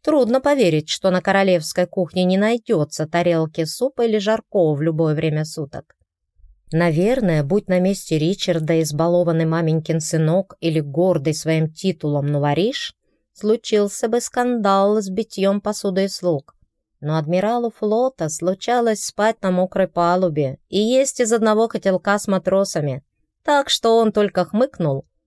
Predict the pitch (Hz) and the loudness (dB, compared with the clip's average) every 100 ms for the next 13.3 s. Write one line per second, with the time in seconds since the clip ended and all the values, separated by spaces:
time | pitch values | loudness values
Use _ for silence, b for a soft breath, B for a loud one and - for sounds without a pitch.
0 | _ - - 254 311 294 - 247 - 220 | _ -8 0 2 4 2 -2 -2 0 0
1 | 214 208 202 196 190 185 - - 302 285 | 2 2 2 0 2 0 -4 -4 0 0
2 | - - - - - - - 147 160 156 | -2 -6 -2 -2 -2 -10 -8 -4 0 2
3 | 233 247 202 185 - - 185 185 - 165 | 2 2 0 -2 -4 -4 -4 -6 -4 -2
4 | 143 160 165 160 160 156 156 - 147 143 | -2 -2 -2 -2 -2 -2 -4 -6 -8 -8
5 | 147 _ _ _ _ _ _ _ _ _ | -10 _ _ _ _ _ _ _ _ _
6 | _ - 151 170 151 175 160 240 277 214 | _ -4 -2 -2 -2 -2 0 -2 0 0
7 | 185 202 156 156 - 143 147 156 _ _ | 0 0 -2 -4 -8 -6 -6 -8 _ _
8 | _ _ _ _ _ _ _ - 170 185 | _ _ _ _ _ _ _ -4 0 2
9 | 175 165 240 - - - 151 147 _ 139 | 2 2 0 -2 -6 -4 -4 -4 _ -4
10 | 165 165 165 180 202 - 247 220 160 160 | -2 0 -2 -2 -4 -2 0 0 0 -4
11 | - _ _ _ _ - - 160 180 170 | -12 _ _ _ _ -12 -8 -4 -2 0
12 | 160 160 156 160 156 151 147 143 - 151 | 0 -4 -4 -6 -2 -2 -2 -6 -8 -6
13 | 151 202 | -2 -2